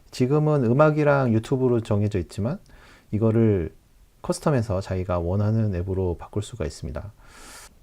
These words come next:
자, 음악으로 한번 가보겠습니다. 자, 이렇게 음악 앱이 실행이 되면 이제 에어모션을 통-, 에어모션을 통해서 조절을 할 수가 있는데 이렇게 삼 초 정도 가만히 있으면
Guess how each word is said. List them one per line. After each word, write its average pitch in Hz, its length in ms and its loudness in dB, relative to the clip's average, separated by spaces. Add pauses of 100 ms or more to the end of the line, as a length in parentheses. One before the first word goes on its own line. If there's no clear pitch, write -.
(180)
자, - 100 -18 (240)
음악으로 117 260 0
한번 107 200 0
가보겠습니다. 90 580 -8 (2500)
자, - 120 -6
이렇게 127 180 0
음악 147 260 4
앱이 139 140 2
실행이 160 400 0
되면 101 560 0 (400)
이제 110 260 2
에어모션을 139 720 4
통-, 135 200 -6 (300)
에어모션을 139 540 2
통해서 117 720 0 (680)
조절을 120 360 2
할 135 80 0
수가 139 260 0
있는데 98 440 -2
이렇게 - 160 -14
삼 165 140 -4
초 175 140 0
정도 143 380 0
가만히 139 380 -2
있으면 113 520 -2